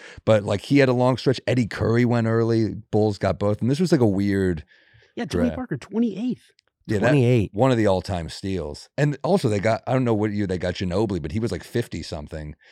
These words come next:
Speaker 1: The
Speaker 3: He was,
Speaker 1: Spurs
Speaker 3: that was when, that was when international players were, were still just, like, soft international players.
Speaker 1: But they didn't know.
Speaker 3: They didn't know.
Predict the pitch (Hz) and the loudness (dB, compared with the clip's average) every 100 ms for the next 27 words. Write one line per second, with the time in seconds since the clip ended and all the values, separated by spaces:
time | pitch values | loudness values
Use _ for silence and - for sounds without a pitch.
0 | - - 101 - 175 202 143 156 190 196 | -12 -8 -6 0 4 4 4 2 4 4
1 | 156 180 160 143 - 143 180 151 160 147 | 4 4 4 2 0 2 4 4 4 4
2 | 127 131 127 123 127 - 117 107 117 107 | 4 4 4 4 0 0 -2 0 0 0
3 | 104 101 - 110 110 - 117 107 101 95 | -2 -4 -8 -8 -8 -4 -2 -2 -4 -6
4 | 101 98 - _ - - - 110 98 - | -4 -4 -6 _ -14 -6 0 2 2 2
5 | 98 95 95 87 - 90 85 - 80 60 | 2 2 2 -2 -6 -8 -8 -4 -4 -6
6 | - - 120 98 117 113 101 143 196 - | -10 -8 -2 0 0 0 -2 -2 -4 -10
7 | - 107 107 104 104 92 | -2 2 4 4 2 0